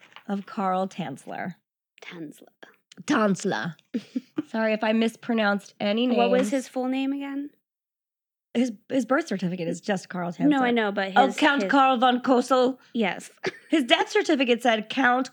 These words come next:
Speaker 1: Carl Tanzler von Cosel. Had all of it.
Speaker 2: All of it.
Speaker 1: 'Cause why not? He's dead
Speaker 2: Yeah.
Speaker 1: now. Give him all the names.
Speaker 2: It just seems exhausting to write.
Speaker 1: I know.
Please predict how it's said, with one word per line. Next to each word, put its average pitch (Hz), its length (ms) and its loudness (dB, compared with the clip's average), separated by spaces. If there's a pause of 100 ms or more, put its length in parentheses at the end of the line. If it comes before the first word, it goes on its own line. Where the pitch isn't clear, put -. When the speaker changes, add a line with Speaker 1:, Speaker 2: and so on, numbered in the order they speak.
Speaker 1:
Carl 226 520 2
Tanzler 214 420 0
von 190 220 0
Cosel. 175 480 -2
Had 226 240 0
all 254 240 6
of 175 80 -4
it. 101 160 -4 (120)
Speaker 2:
All 185 220 -4
of - 160 -10
it. 190 220 -20 (340)
Speaker 1:
'Cause 285 180 0
why 240 260 4
not? 180 400 0
He's 240 160 2
dead 277 260 2
Speaker 2:
Yeah. 254 60 0
Speaker 1:
now. 240 320 4
Give 262 200 0
him 233 120 0
all 185 160 0
the 165 80 -8
names. 165 420 -8 (540)
Speaker 2:
It - 100 -20
just - 160 -18
seems 285 220 2
exhausting 165 720 -10
to 156 160 -18
write. 208 340 -8
Speaker 1:
I 285 340 -4
know. 190 800 -8